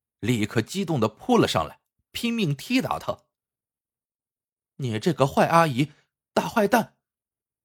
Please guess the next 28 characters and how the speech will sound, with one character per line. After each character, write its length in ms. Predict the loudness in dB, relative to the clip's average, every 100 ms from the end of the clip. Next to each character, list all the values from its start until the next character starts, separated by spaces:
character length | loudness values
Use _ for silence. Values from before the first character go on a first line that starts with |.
| _ _ _ _ _ _ _ _
这 260 | -2 2 4
一 160 | 2 0
来， 300 | -4 -10 _ _ _ _ _ _
焦 240 | 0 0
作 160 | 0 -2
梅 140 | -4
呀， 180 | -8 -10 _ _ _ _
记 260 | -2 0
起 160 | 0 -2
来 200 | -2 -2
了。 160 | -6 _ _ _ _ _ _ _ _
三 300 | -4 0 4
年 140 | 2
前， 360 | 2 -2 -6 _ _ _ _
他 200 | -6 -2
的 80 | 0
一 100 | 0
个 140 | 2 0
同 260 | 2 -2
伙 260 | -2 -8 -12 -16 _
拐 260 | 2 2
到 140 | 2 2
了 100 | 2
一 100 | 2
个 100 | 0
小 180 | 0 0
男 120 | 0
孩， 300 | 0 -4